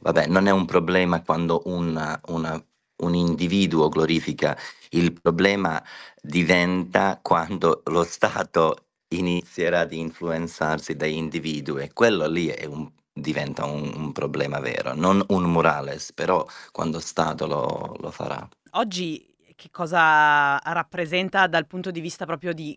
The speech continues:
Speaker 2: che, la ferita che ha lasciato nella Bosnia di oggi?
Speaker 1: Sicuramente non abbiamo paura, proprio questo è da sottolineare,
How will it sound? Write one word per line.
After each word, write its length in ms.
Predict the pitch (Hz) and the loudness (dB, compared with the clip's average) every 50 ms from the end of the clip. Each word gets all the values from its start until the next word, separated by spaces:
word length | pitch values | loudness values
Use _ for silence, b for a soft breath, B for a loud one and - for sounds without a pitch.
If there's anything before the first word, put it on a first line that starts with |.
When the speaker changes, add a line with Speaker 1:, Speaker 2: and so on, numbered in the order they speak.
| _ _ | _ _
Speaker 2:
che, 140 | _ 180 | _ -6
la 140 | 170 165 156 | -4 -4 -4
ferita 500 | - - 180 160 160 - 180 - - 151 | -4 -4 -6 -4 -4 -4 -6 -6 -8 -8
che 140 | - - 160 | -6 -4 -2
ha 40 | 147 | -2
lasciato 680 | 147 143 139 - - 156 135 131 131 _ 151 143 139 | -2 -2 -2 -4 -2 0 0 0 -2 _ -6 -6 -4
nella 260 | 139 143 139 139 139 135 | -4 -4 -2 -2 -2 0
Bosnia 880 | 135 139 139 131 127 143 139 139 135 131 131 131 127 127 127 131 131 131 | 0 -2 -2 -2 -6 -8 -8 -6 -6 -4 -4 -4 -4 -4 -6 -6 -8 -10
di 160 | 120 139 147 | -8 -4 0
oggi? 480 | 147 165 170 147 156 165 156 147 - _ 50 - 120 | 0 0 0 -2 -6 -6 -6 -6 -8 _ _ -20 -20
Speaker 1:
Sicuramente 1900 | - - - 131 120 - 139 131 135 143 156 165 165 160 156 160 - 127 117 110 107 104 104 101 98 98 92 92 92 90 90 90 87 87 85 71 67 76 - _ _ _ _ | -20 -4 -4 -4 4 6 8 8 8 6 4 2 2 0 0 2 4 4 6 6 6 4 4 2 2 2 0 0 -2 -2 -2 -2 -4 -4 -6 -6 -10 -12 -14 _ _ _ _
non 280 | - 101 110 117 117 113 | -2 2 4 4 6 6
abbiamo 400 | 110 101 92 101 92 87 85 82 | 4 4 4 2 4 4 2 2
paura, 560 | 76 90 80 73 71 71 71 76 76 82 87 85 85 _ _ _ _ _ _ _ _ _ _ _ _ _ _ _ _ _ _ _ | 2 2 2 2 0 -2 -4 -4 -6 -6 -10 -14 -18 _ _ _ _ _ _ _ _ _ _ _ _ _ _ _ _ _ _ _
proprio 760 | _ - - - - - 78 78 73 69 64 64 60 65 - | _ -4 -4 -4 -4 -4 -4 -2 -2 -2 -4 -6 -8 -8 -10
questo 880 | _ - 87 80 - - _ - 87 87 - - 90 90 92 90 92 90 | _ -10 -10 -10 -10 -12 _ -8 -8 -6 -8 -8 -8 -10 -10 -10 -10 -10
è 580 | - - - - - - - - - - - B B B B B B B B B B B B B | -10 -10 -10 -10 -10 -12 -14 -14 -14 -16 -18 B B B B B B B B B B B B B
da 260 | - - 95 87 101 | -4 2 4 4 4
sottolineare, 1300 | - - - 101 95 _ - 98 92 95 95 92 95 98 101 104 104 101 101 101 107 107 107 95 - | 4 4 2 2 2 _ 2 2 2 4 2 2 0 0 -2 -2 -2 -2 -2 -2 -2 -4 -4 -6 -10